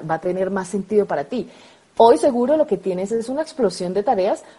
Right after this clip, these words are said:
porque nunca hiciste un análisis juicioso atrás, entonces claro, ya está uno apagando incendios. Le toca a uno, mientras tanto, apagarlos y hacer su planeación, dedicarle a esto un fin de semana para, para organizar todo. Y si tienes equipo, pues para asignar también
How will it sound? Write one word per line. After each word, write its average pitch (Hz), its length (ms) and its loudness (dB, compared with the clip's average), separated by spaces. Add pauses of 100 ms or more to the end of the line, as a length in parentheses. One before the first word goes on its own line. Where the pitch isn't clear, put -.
(140)
porque 208 280 4
nunca 202 200 4
hiciste 277 360 2
un 277 120 -2
análisis 285 560 -2
juicioso 202 520 0
atrás, 240 440 2
entonces 175 320 -4
claro, 196 240 4
ya 160 100 0
está 180 200 -2
uno 202 140 0
apagando 170 320 -2
incendios. 190 500 -6 (580)
Le 190 120 4
toca 196 260 4
a 240 40 8
uno, 247 300 2
mientras 208 320 0
tanto, 180 240 0
apagarlos 185 580 2
y 226 40 6
hacer 175 180 0
su 185 120 -6
planeación, 180 640 -4 (140)
dedicarle 156 680 -2
a - 20 0
esto 185 200 -4
un 196 160 -6
fin 190 180 -4
de 190 100 -2
semana 175 400 -6
para, 160 420 -4
para 143 200 -10
organizar 143 420 -10
todo. 202 320 4 (400)
Y 208 80 -2
si 196 120 -4
tienes 202 440 0
equipo, 214 580 0
pues 208 200 -4
para 156 180 -2
asignar 160 520 -4
también 214 480 -2